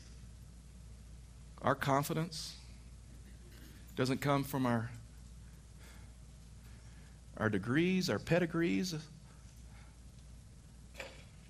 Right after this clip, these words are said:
we were born on the right side, wrong side of the tracks, our education level, our success. To declare to you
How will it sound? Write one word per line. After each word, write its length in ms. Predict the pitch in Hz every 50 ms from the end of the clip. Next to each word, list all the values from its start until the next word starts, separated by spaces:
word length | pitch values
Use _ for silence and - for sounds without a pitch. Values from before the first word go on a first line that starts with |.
| -
we 80 | - 127
were 60 | 117
born 240 | 113 131 147 156 151
on 80 | 139 127
the 80 | 113
right 240 | 107 127 147 170 160
side, 340 | - - 165 165 170 160 147
wrong 200 | 131 139 160 170
side 220 | 156 - 170 165 175
of 60 | 170
the 60 | 175
tracks, 640 | - - 170 185 196 190 - - - - - - - - - - - - - - - - - - - - - - - - - - -
our 80 | - -
education 580 | 113 107 - - - 170 180 170 - 175 175
level, 320 | 170 170 170 175 180 175 175 - - - - - - - - - - - - - - - - - - - - - - - -
our 80 | 117
success. 960 | 110 - - - - - - - 190 - 196 185 185 185 - - - - - - - - - - - - - - - - - - - - - - - - - 349 339 - - - - - - - - - - - - - - - - - - - - - - - - - - - - - - - - - - - - - - - - - - - - - - - - - - - - - - - - - - - - - - - - - - - - - - - - - - - - -
To 80 | 131
declare 400 | 120 127 - - 143 147 196 208 170
to 60 | 127
you 200 | 101 98 92